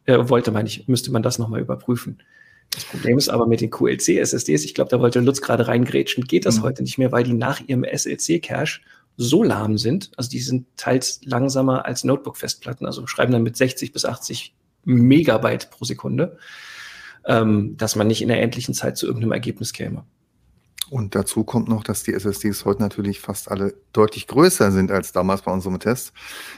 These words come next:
Speaker 2: Wir haben damals zweihundertfünfzig Gigabyte S S Ds genommen und wenn man sich heute irgendeine Q L C S S D nimmt, dann hat man ja wahrscheinlich mindestens ein Terabyte.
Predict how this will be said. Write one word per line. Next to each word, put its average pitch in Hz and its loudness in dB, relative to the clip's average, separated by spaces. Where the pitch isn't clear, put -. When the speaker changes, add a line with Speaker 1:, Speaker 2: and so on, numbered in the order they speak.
Speaker 2:
Wir - 4
haben 92 6
damals 104 4
zweihundertfünfzig 104 2
Gigabyte 110 2
S 113 -4
S 117 0
Ds 120 0
genommen 117 4
und 101 2
wenn 101 2
man 101 2
sich 98 -6
heute 101 -2
irgendeine 104 4
Q 107 4
L 101 8
C 110 0
S 107 0
S 113 -4
D 113 0
nimmt, 110 2
dann 101 2
hat 101 -2
man 107 2
ja 107 -2
wahrscheinlich 107 -2
mindestens 117 4
ein 101 0
Terabyte. 98 2